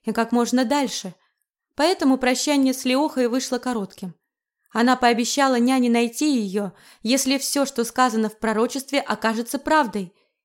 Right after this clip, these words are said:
и они освободят Балейру. Тьен просил торопиться. Им еще предстояло проехать мимо Тавирской заставы за Гранардом, и сделать это нужно, пока никто не поднял тревогу.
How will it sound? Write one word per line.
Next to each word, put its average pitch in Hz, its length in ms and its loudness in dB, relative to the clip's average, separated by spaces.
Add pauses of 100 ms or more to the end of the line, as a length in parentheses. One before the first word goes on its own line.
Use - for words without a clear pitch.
и 302 120 2
они 302 240 4
освободят 262 680 0
Балейру. 190 520 -4 (840)
Тьен 330 340 0
просил 285 380 -2
торопиться. 311 680 -2 (440)
Им 277 160 4
еще 277 180 0
предстояло 269 560 0
проехать 262 540 -2
мимо 247 220 4
Тавирской 262 480 0
заставы 233 480 0
за 214 160 -2
Гранардом, 214 600 0 (220)
и 247 140 2
сделать 294 340 0
это 277 160 0
нужно, 269 320 2
пока 247 240 2
никто 240 260 0
не 269 120 4
поднял 269 320 -2
тревогу. 233 600 -6